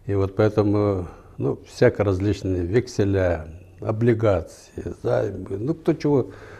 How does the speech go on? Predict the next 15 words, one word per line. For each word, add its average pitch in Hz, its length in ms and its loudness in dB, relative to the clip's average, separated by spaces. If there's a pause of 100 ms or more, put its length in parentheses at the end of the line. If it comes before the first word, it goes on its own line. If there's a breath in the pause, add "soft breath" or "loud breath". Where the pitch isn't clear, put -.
(100)
А 117 120 0
в 104 100 -10
каждом 127 360 6
посёлке, 143 460 2
в - 80 -2
каждом 117 340 4
предприятии 110 800 2
были 98 360 0
там, 90 240 -4 (800 loud breath)
а, 92 240 0
какие-то 98 420 0
деньги, 113 720 4
шерманки, 117 840 2
осиповки, 120 720 2
там 98 180 -4